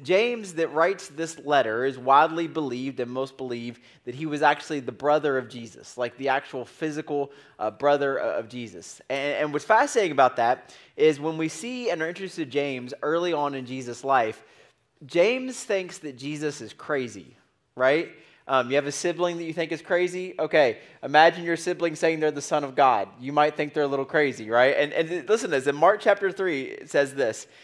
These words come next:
"And when his family heard it, they went out to seize him, for they were saying, 'He is out of his mind.'"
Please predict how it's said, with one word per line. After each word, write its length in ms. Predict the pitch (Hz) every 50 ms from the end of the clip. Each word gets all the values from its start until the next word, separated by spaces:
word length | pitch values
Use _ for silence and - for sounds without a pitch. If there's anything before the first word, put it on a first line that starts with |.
| - - _ _ -
"And 180 | 143 165 180
when 120 | 208 247 254
his 160 | 220 214 -
family 440 | - 247 247 277 294 294 302 277 240
heard 280 | 233 233 240 240 220
it, 180 | 214 180 - -
they 140 | 170 175 185
went 180 | 180 196 214
out 200 | 220 214 214 214
to 100 | 175 165
seize 400 | - - - 220 220 226 220 -
him, 160 | - 185 160
for 120 | 156 185 170
they 140 | 165 175 175
were 120 | 175 170
saying, 400 | 170 - 180 175 175 175 170 165 - - - - _ _
'He 220 | _ 240 269 269
is 180 | 202 151 139 - -
out 240 | 170 170 196 233 -
of 160 | 160 156 143
his 300 | 160 196 202 202 196 180
mind.'" 560 | 160 156 151 147 139 123 104 98 107 113 123